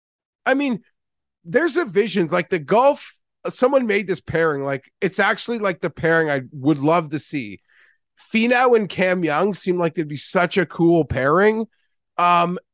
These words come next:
and if that, like, was going out on Thursday, I'd probably bet Cam Young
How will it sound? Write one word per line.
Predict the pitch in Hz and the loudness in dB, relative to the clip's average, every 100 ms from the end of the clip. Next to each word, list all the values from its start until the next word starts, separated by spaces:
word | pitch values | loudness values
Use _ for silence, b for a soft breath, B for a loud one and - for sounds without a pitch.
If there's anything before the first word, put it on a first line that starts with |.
| _ | _
and | 202 | -2
if | 185 | -2
that, | - 208 220 | 0 0 0
like, | 240 - | -4 -4
was | 208 | -8
going | 135 180 190 180 | -4 -2 -2 -2
out | 196 190 | -2 -2
on | 180 | -4
Thursday, | 147 165 170 175 220 | -4 -4 -4 -2 -2
I'd | 196 156 | -4 -4
probably | 170 175 170 | -4 -2 -4
bet | 143 113 170 185 - | -8 -4 0 0 -4
Cam | - 208 175 | -2 -2 0
Young | 175 165 156 151 | 0 2 4 2